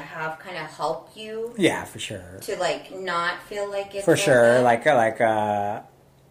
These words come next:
Speaker 2: like, I har-, because of it, I hardly have to explain much of it, you know, like,
Speaker 1: Mm-hmm.
Speaker 2: like, um, because I have someone that doesn't even need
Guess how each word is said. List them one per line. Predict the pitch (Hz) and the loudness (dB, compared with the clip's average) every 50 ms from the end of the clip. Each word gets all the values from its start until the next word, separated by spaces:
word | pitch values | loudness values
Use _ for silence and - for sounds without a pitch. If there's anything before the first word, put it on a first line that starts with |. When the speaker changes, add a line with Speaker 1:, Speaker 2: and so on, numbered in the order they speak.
| _ _ _ - - - _ _ _ - - - | _ _ _ -20 -20 -20 _ _ _ -18 -12 -6
Speaker 2:
like, | 151 127 120 120 - 135 | -2 -2 0 0 4 4
I | 123 120 | 4 4
har-, | 131 170 - | 4 2 2
because | 139 139 131 - 147 151 147 | 0 -2 0 0 0 2 2
of | 143 123 | 2 2
it, | 123 123 - | 2 2 2
I | - 123 120 | 2 2 2
hardly | - - 127 127 117 113 113 | 4 6 6 4 4 2 0
have | 117 113 110 110 - - | -2 -2 -4 -4 -6 -10
to | - 110 101 104 | -12 -10 -10 -10
explain | 104 104 - - - 110 117 117 113 107 107 107 - _ _ _ _ _ _ _ _ _ _ _ _ _ _ _ _ _ _ 135 131 | -10 -12 -12 -12 -10 -8 -8 -8 -8 -10 -12 -12 -16 _ _ _ _ _ _ _ _ _ _ _ _ _ _ _ _ _ _ -20 -18
much | 117 110 107 107 104 107 - | -14 -10 -8 -8 -8 -8 -8
of | 107 | -8
it, | 107 104 107 - - - - | -6 -6 -6 -8 -10 -12 -14
you | 123 | -12
know, | 113 107 107 107 110 107 | -10 -8 -8 -8 -8 -8
like, | - 104 - 180 | -8 -8 -8 -10
Speaker 1:
Mm-hmm. | 175 165 160 160 160 - _ _ _ _ _ _ _ _ _ _ _ _ _ _ _ _ _ _ _ _ _ _ _ _ - - - _ _ _ _ _ 143 120 | -12 -14 -14 -16 -18 -20 _ _ _ _ _ _ _ _ _ _ _ _ _ _ _ _ _ _ _ _ _ _ _ _ -20 -20 -20 _ _ _ _ _ -16 -14
Speaker 2:
like, | 101 98 98 98 - - | -12 -12 -12 -12 -12 -12
um, | 98 95 92 95 95 92 92 - - _ _ _ _ _ _ _ _ _ _ _ _ _ _ _ _ _ _ _ _ _ _ _ _ _ _ _ _ _ _ _ _ _ 143 | -12 -12 -12 -14 -16 -18 -20 -20 -20 _ _ _ _ _ _ _ _ _ _ _ _ _ _ _ _ _ _ _ _ _ _ _ _ _ _ _ _ _ _ _ _ _ -12
because | 127 113 - 127 110 117 | -10 -6 -6 -6 -4 -2
I | 104 | -2
have | - 131 131 - | 0 0 0 0
someone | - 135 120 117 117 113 110 | -2 -4 -6 -4 -6 -6 -6
that | 110 104 104 104 - | -6 -6 -6 -6 -8
doesn't | 123 117 117 113 117 | -10 -10 -10 -10 -12
even | 113 113 107 107 110 | -10 -10 -10 -10 -10
need | 113 113 110 110 107 104 107 | -10 -10 -10 -10 -10 -12 -14